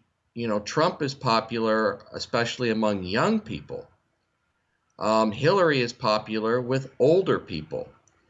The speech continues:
Um, both of them are going to be very strong candidates, and it's going to be very, very close.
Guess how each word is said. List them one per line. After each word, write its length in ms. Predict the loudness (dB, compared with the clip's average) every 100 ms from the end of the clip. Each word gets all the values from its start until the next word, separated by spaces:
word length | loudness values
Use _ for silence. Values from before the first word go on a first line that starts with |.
| _ _ _ _ _
Um, 540 | 2 4 4 2 -2 -12 2
both 360 | 4 6 2
of 120 | -4 -2
them 500 | -4 -2 -4 -8 -16 _ _ _ _ _ _ _
are 120 | -2
going 420 | 0 0 2 0 -2
to 120 | -6
be 200 | -2 -4
very 560 | -2 2 4 4 2
strong 960 | -2 -6 -10 -2 4 6 6 4 0 -6 -16 _ _ _ _ _
candidates, 880 | -4 -2 0 0 -4 -6 -10 -10 _ -4
and 160 | 0
it's 140 | 0 0
going 220 | 2 2
to 60 | 2
be 180 | -2 -4
very, 600 | -6 0 4 6 4 0
very 360 | 0 2 2 0
close. 560 | 0 2 2 0 -8